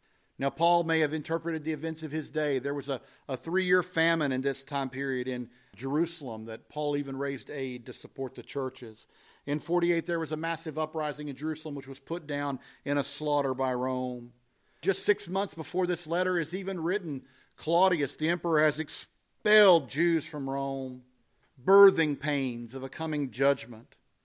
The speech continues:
What did Paul know about the, uh, coming judgment that will fall on Jerusalem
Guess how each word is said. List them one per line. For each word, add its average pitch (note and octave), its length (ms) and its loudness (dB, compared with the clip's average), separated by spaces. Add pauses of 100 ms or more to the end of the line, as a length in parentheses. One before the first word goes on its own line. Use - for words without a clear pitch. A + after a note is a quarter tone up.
(360)
What D3+ 180 0
did D3 180 -2
Paul D#3 220 0
know D3 300 2
about C#3 420 -2
the, A#2+ 380 -6 (640)
uh, A2+ 240 -14
coming C#3 420 -4
judgment C3+ 460 -4
that C3 160 -6
will A2+ 80 -10
fall C3 640 0
on A#2 320 -6
Jerusalem C3 640 -6